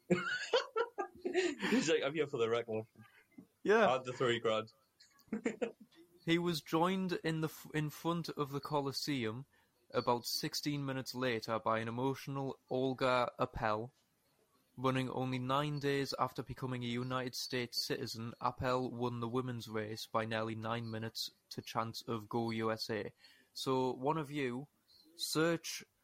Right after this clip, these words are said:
Speaker 2: Olga Appel, see
Speaker 1: Why
Speaker 2: when
Speaker 1: not?
Speaker 2: she won the women's race, and that will tell you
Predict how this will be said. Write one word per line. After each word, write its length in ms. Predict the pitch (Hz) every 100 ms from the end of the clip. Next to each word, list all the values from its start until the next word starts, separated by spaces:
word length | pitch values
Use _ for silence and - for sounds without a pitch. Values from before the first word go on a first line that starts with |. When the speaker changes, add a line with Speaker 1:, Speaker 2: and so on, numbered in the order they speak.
| _ _ _ - - -
Speaker 2:
Olga 540 | 156 165 156 160 160
Appel, 580 | 135 - 156 143 107 135 - - -
see 320 | - - 147
Speaker 1:
Why 60 | 104
Speaker 2:
when 100 | -
Speaker 1:
not? 100 | 131
Speaker 2:
she 320 | - 160 165
won 560 | 143 151 156 143 143 139 _ _ _ _ - -
the 180 | 135 131
women's 680 | 127 143 139 135 120 - - _ _ _ _ _ _
race, 720 | - 127 120 110 113 131 - - - _ _ _ _ _ _ -
and 180 | 123 117
that 180 | 131 123
will 120 | 131
tell 340 | 123 147 131 127
you 240 | 127 120